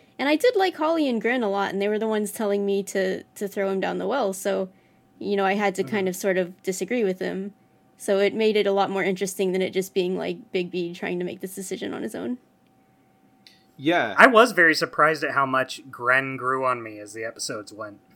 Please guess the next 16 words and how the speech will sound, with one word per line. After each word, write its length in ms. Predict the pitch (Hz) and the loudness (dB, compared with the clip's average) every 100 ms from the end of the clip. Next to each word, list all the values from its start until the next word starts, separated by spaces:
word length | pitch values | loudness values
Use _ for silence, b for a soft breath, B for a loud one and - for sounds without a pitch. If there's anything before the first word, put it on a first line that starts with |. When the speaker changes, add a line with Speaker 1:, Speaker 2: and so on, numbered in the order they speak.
| _ 196 | _ -16
Speaker 3:
Y-, 120 | 180 | -8
same 300 | - 190 202 | 2 2 2
here. 220 | 196 135 | 0 2
I 100 | 117 | 2
thought 160 | 185 156 | 2 0
I'd 140 | 117 | 2
hate 180 | 147 147 | -2 -2
Gren, 260 | 113 95 92 | -4 -4 -4
but 120 | 104 | -2
I 120 | 101 | 0
really, 420 | 107 113 110 110 - _ - | 0 0 0 0 -6 _ -8
I 160 | 113 107 | -6 -6
started 480 | - - 139 131 120 | -6 0 2 2 -2
to 160 | 120 | -4
like 240 | 113 104 - | -2 -2 -4
Gren 360 | 110 98 92 | -6 -6 -10